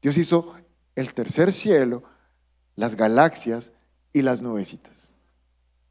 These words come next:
Y el salmista empieza a tener un poquito de fe. Si Dios creó los cielos y la tierra,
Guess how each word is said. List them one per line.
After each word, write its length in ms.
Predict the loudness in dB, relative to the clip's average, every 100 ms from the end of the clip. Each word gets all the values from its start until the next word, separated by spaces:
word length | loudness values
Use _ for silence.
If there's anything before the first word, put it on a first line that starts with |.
| _ _ _ _ _ _ _ -6
Y 80 | -6
el 60 |
salmista 440 | -2 -2 -2 0 0
empieza 320 | 2 2 2
a 40 |
tener 260 | -2 -4 -4
un 80 | -4
poquito 340 | -6 -6 -6
de 100 | -6
fe. 280 | -6 -14 -16 _ _ _ _ _ _ _ -12
Si 200 | -4 0
Dios 340 | 2 2 0
creó 320 | 2 4 6
los 180 | 4 0
cielos 400 | 0 2 2 0
y 60 | 0
la 180 | 0 -2
tierra, 380 | -4 -4 -12